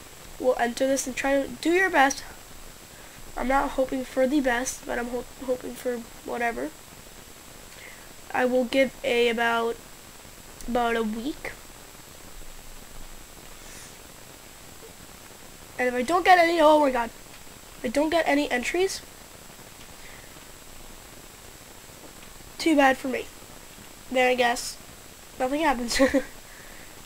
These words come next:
So, um, I hope you guys enter, try to do your best, and, um, good luck, guys. I hope you enjoyed this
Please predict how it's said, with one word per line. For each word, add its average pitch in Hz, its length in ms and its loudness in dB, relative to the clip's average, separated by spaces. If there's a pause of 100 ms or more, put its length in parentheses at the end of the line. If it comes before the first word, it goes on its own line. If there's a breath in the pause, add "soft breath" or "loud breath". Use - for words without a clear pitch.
(1300)
So, 247 400 2
um, 233 400 2 (2750 loud breath)
I 254 40 -10
hope 254 180 2
you 262 80 -2
guys 254 260 8
enter, 277 540 4
try 247 240 0
to 233 60 0
do 247 120 -4
your 247 140 0
best, 254 480 2
and, 240 460 0
um, 240 340 -6 (1200 loud breath)
good 262 120 -2
luck, 262 260 2
guys. 262 260 2
I 254 60 -2
hope 247 260 -4
you 269 80 -2
enjoyed 247 320 0
this 240 300 -8